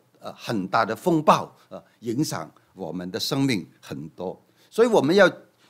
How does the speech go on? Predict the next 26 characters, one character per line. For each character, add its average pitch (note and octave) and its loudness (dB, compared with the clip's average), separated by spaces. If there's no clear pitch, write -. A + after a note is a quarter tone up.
从 F3+ 0
一， G3+ -8
学 - -2
习 F#3 -2
一 - -8
个 F3 2
习 - 2
惯， A#2+ -12
可 D3 -4
能 F3 2
每 D#3 8
一 A2 0
天 E3+ -2
我 G#2+ -2
们 G2+ -6
都 D#3 0
分 E3 -4
配 D#3 -6
一 C3 -6
点 D2 -10
时 G2 -16
间 G2+ -14
跟 D#3 2
我 A2+ 0
们 F#2 -6
的 G2+ -2